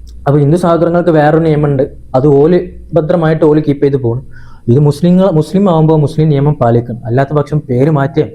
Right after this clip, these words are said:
ഇസ്ലാമിൽ നിന്ന് പുറത്തു പോവുകയും ചെയ്തിട്ട് അങ്ങനെ നടക്കുകയാണെന്നുണ്ടെങ്കിൽ ഓക്കെ. ഇത് ഇസ്ലാമിൽ നിന്നിട്ട് ഇസ്ലാമിനെ പറയിപ്പിച്ചാനായിട്ട് ജാസ്മിൻ കാട്ടിക്കൂട്ടുന്ന ഓരോ കാട്ടിക്കൂട്ടലാണ് ഇപ്പൊ അതൊക്കെ. പച്ച ഹറാമാണ് ആ ചെയ്യുന്നത്. അപ്പോ ഇതാണ് ആ ഒരു കമ്പാരിസൺ എന്ന് പറഞ്ഞിരിക്കുകയാണെന്നുണ്ടെങ്കിൽ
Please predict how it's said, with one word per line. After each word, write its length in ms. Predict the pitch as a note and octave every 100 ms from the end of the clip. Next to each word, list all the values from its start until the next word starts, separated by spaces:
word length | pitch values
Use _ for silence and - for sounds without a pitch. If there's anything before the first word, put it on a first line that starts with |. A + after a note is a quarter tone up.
| - -
ഇസ്ലാമിൽ 300 | - C3 C#3+
നിന്ന് 160 | D#3+ D3+
പുറത്തു 200 | C3 D3+
പോവുകയും 320 | C#3+ C#3+ D3
ചെയ്തിട്ട് 420 | C#3 C3 B2+ C#3 C#3+ - - -
അങ്ങനെ 280 | B2+ E3 F#3+
നടക്കുകയാണെന്നുണ്ടെങ്കിൽ 680 | F3 D#3+ D#3+ D#3 D3 D3 D3
ഓക്കെ. 200 | C3 A2+
ഇത് 140 | A2+
ഇസ്ലാമിൽ 500 | B2 C#3+ D#3+ E3+ F3
നിന്നിട്ട് 440 | E3 D3+ D#3+ D#3+ C3
ഇസ്ലാമിനെ 500 | C3 C3 D3 D3+ D#3+
പറയിപ്പിച്ചാനായിട്ട് 800 | C#3+ D3 C#3 D3+ D3+ D3 D3+ D3+ - - C3+
ജാസ്മിൻ 340 | C3+ D3+ D3
കാട്ടിക്കൂട്ടുന്ന 460 | C3+ C#3 C#3+ C#3+ C3+
ഓരോ 120 | C#3
കാട്ടിക്കൂട്ടലാണ് 560 | B2 A#2+ B2+ C3 B2+
ഇപ്പൊ 140 | A#2+ A#2
അതൊക്കെ. 200 | G#2+ - - - - - - - C3+
പച്ച 200 | B2+ D#3
ഹറാമാണ് 480 | D3 C3+ C#3+ C#3+ B2+
ആ 80 |
ചെയ്യുന്നത്. 420 | B2 A2+ G#2+ G#2+ - - - -
അപ്പോ 460 | D3 E3 D#3+ D#3+ - - - -
ഇതാണ് 300 | D3 F#3 F#3+ F#3+ - - - D3
ആ 60 |
ഒരു 80 | F3
കമ്പാരിസൺ 520 | F3 D3 D#3 E3 E3
എന്ന് 120 | E3+
പറഞ്ഞിരിക്കുകയാണെന്നുണ്ടെങ്കിൽ 680 | D3+ C3 C3 B2 A#2+ A2+ G#2